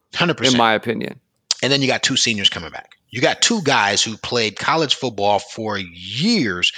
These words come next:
Speaker 1: coming back, and then you got Strong, you got Sanders, you got Grayson. So those are guys, program guys. They've been in the program two, three years. D end,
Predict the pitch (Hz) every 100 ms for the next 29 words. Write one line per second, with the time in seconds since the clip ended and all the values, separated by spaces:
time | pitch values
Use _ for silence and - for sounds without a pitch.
0 | - - - 147 123 101 98 98 107 113
1 | 113 - - 98 92 90 92 - - -
2 | 90 101 95 90 - - - - 101 95
3 | 92 90 - - - 95 98 98 95 82
4 | - 98 92 - 92 - 107 131 185 160
5 | 104 101 98 87 - - 190 165 110 85
6 | 73 58 52 104 92 127 127 120 127 110
7 | 107 - 95 85 - - - - - -
8 | 104 160 190 - 175 185 180